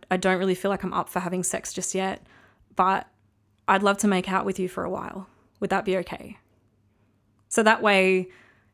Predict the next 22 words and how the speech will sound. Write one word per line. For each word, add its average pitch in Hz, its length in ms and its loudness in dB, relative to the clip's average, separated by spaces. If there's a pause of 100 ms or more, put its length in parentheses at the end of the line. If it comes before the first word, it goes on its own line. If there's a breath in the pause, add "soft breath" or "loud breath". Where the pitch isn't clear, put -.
you're 214 160 4
not 208 340 4
flat 196 220 2
out 190 160 0
refusing 180 460 -2
them, 240 320 2 (200)
but 196 140 -2
you 196 140 2
are 196 300 4 (500)
communicating 220 580 4
a 185 60 2
boundary 196 580 -2 (460 soft breath)
and 196 180 2
finding 190 760 2
a - 80 -8
solution 180 600 -4 (720)
that - 140 -4
might 180 200 2
be 196 80 2
a 180 60 2
good 185 120 -2
alternative. - 640 -6